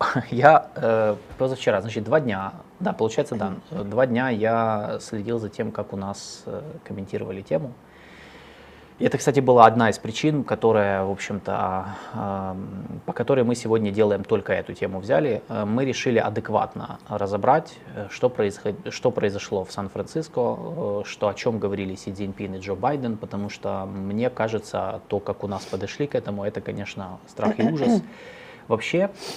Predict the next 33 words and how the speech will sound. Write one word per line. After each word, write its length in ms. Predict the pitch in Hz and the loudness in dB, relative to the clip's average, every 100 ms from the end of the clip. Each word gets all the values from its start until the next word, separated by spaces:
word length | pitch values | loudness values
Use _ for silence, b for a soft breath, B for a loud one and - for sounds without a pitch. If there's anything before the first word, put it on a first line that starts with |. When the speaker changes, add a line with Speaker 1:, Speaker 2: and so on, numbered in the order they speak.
| B | B
Speaker 1:
я 160 | 117 117 | 0 0
пришел 320 | 139 - 131 | 0 0 0
к 60 | 120 | 0
такому 280 | 117 120 | 0 0
выводу, 560 | 113 165 165 117 101 - - | 2 2 2 4 2 -2 -8
что, 720 | - - 104 104 104 101 - - - - - - - | -8 -4 2 4 6 4 0 -10 -20 -20 -20 -20 -2
ну, 180 | 160 - | 0 0
я 260 | 120 127 131 | 6 6 6
догадывался 680 | 110 113 185 165 104 - 104 | 2 4 6 6 4 0 -4
раньше, 400 | 95 80 - - - - - - | -6 -10 -14 -16 -20 -20 -20 -10
но 160 | 107 98 | -6 -4
вот 200 | 104 - | -4 2
прям 440 | 120 120 104 - - - - | 6 6 4 -2 -10 -20 -14
мне 260 | - 110 113 | -6 0 2
очень 360 | 104 - 104 98 107 - | 0 -2 -10 -12 -16 -16
так, 240 | - - - B B B B B B - | -16 -16 -20 B B B B B B -10
еще 220 | - 120 | 2 2
в, 80 | 113 | 2
просто 240 | 113 - | -2 -4
в 60 | - | 0
контексте 420 | 123 131 113 110 | 2 4 2 0
новостей 400 | 107 104 - 104 | 2 2 0 -4
из 80 | - | -2
Конгресса, 800 | 110 107 170 202 - 123 107 - | 0 4 6 4 0 -2 -2 -4
э, 280 | 104 101 95 | -4 -2 -2
где 200 | 95 101 | -2 -4
приняли 480 | 98 110 101 98 98 | -2 -2 0 -2 -2
законопроект 720 | 95 98 101 - 101 95 - - | -4 -4 -4 0 2 0 -2 -4
о 320 | 98 95 95 | -2 -2 -4
промежуточном 720 | - 104 110 113 113 - 98 | -2 -2 -2 -2 -6 -6 -6
бюджете, 520 | 98 107 175 175 113 | -6 0 0 0 -2
ну, 120 | 113 101 | 0 0
без, 240 | 95 | -2